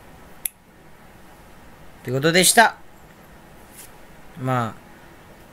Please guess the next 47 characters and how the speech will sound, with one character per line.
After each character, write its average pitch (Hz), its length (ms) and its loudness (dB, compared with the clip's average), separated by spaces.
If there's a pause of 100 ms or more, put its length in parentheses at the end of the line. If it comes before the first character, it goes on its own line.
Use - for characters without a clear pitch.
(100)
あ、 - 20 -10
や 131 140 2
っ 127 120 -2
ぱ 185 120 8
り 160 260 -2
YouTube 123 480 -2
見 117 140 -2
て 156 180 0
る 120 160 0
人 117 380 -6 (240)
の、 120 260 -4
ま 120 380 0
あ、 - 20 -8
大 160 220 4
物 196 240 4
YouTuber 196 520 2
の 117 180 -2
と 120 200 -10
こ 127 100 -4
で 135 100 -2
コ 113 120 -6
メ 117 140 -2
ン - 20 -4
ト 123 100 -4
し - 80 -8
て 151 80 -2
る 170 100 0
の 175 60 -2
は 131 40 -2
大 104 180 -4
体 120 120 -6
ガ 120 160 -4
キ 147 120 -12
な 147 120 -10
ん - 20 -14
で - 60 -16
す - 140 -14
よ。 - 60 -20 (2000)
で 143 60 -12
も、 208 380 4 (1400)
ガ 123 120 -6
キ 151 160 -2
ン 185 140 0
チ 196 140 -2
ョ 202 40 -2
っ 185 40 -12 (960)
て 175 380 6